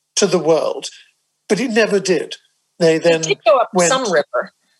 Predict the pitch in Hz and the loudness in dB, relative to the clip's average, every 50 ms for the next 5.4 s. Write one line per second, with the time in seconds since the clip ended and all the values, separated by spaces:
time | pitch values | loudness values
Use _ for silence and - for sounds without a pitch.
0 | _ _ _ _ _ - - - - - - - - - - - - - - - | _ _ _ _ _ -10 -10 -6 -6 -6 -6 -8 -10 -6 -6 -6 -6 -8 -12 -8
1 | - 214 226 233 208 180 285 254 170 - - 214 202 202 208 185 202 220 185 202 | -2 0 0 0 2 2 0 0 0 -2 -2 0 2 2 4 4 2 2 2 0
2 | 220 214 - 240 185 190 202 - - 185 196 180 175 170 156 180 185 185 175 170 | -2 -2 0 0 0 0 0 0 -2 -2 -2 -2 -2 -4 -2 0 2 2 2 0
3 | - - - 180 180 160 139 156 151 147 170 165 160 151 151 151 151 156 - 175 | -2 -10 -6 -4 -2 -2 -2 -4 -2 0 2 2 2 0 -2 -4 -2 -2 -2 -2
4 | 165 170 170 196 - 185 165 156 175 165 160 147 139 135 135 - - 208 165 147 | -2 -2 0 0 0 0 0 0 0 0 0 0 -4 -6 -10 -6 -4 -2 -2 -2
5 | 151 - 180 165 156 147 - | -2 -4 -4 -4 -4 -6 -12